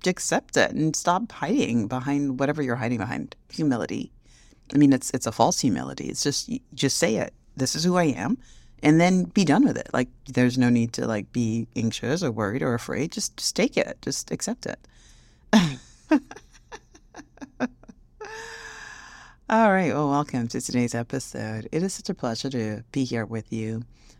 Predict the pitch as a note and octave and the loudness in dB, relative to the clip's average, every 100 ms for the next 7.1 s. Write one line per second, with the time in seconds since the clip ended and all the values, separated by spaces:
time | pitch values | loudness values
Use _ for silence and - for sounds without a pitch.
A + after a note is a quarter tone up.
0 | - C#3 D3+ F#3+ G3+ G#3 - C3+ - C3 | -2 4 4 4 4 2 0 -2 0 -2
1 | A#2+ A#2+ A#2 - D#3+ D#3 A#2+ A2+ A2 A#2 | 0 0 0 -2 -2 -2 0 -2 0 -2
2 | A2 G#2 - - B2 A2+ - A2+ D3 C3 | -2 -4 -6 -2 -2 0 -2 -4 -2 -4
3 | B2 A2 A2+ A2 G2+ - - D3 D#3 F#3 | -4 -2 -2 -2 -4 -4 -2 -2 2 4
4 | A3 - - C4+ G#3+ D#3+ B2+ A#2 A#2+ D3+ | 4 2 2 2 4 2 2 -2 -2 -2
5 | - B2 A#2 A2 B2 A2+ - A#2+ F#3 A#3 | -2 -2 0 0 0 -2 -2 0 0 0
6 | - C4+ C4 - C4 D#4 F3+ - - - | 2 2 4 2 4 4 2 0 -2 -6